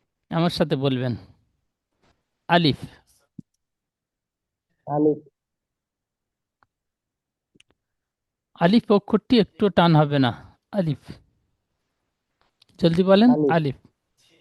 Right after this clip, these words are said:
Speaker 1: হ্যাঁ, এই আলিফ অক্ষরের
Speaker 2: আলিফ।
Speaker 1: নিচে দেখেন, বাংলা থেকে গুণের চিহ্ন রয়েছে। আমি মার্কিং করলাম গোল।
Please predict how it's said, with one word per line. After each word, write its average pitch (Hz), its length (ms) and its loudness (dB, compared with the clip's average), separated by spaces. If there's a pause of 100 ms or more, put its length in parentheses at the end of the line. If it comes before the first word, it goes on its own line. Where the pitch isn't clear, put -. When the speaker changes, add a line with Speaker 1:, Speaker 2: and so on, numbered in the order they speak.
(420)
Speaker 1:
হ্যাঁ, 139 240 0 (100)
এই 175 160 2
আলিফ 170 340 0
অক্ষরের 202 280 2
Speaker 2:
আলিফ। 208 100 4
Speaker 1:
নিচে 185 280 0
দেখেন, 190 580 0
বাংলা 147 340 -4
থেকে 170 220 -6
গুণের 139 400 -4
চিহ্ন 143 320 -4
রয়েছে। 113 460 -8 (1200)
আমি 156 160 0
মার্কিং 165 380 2
করলাম 180 360 0
গোল। 180 360 0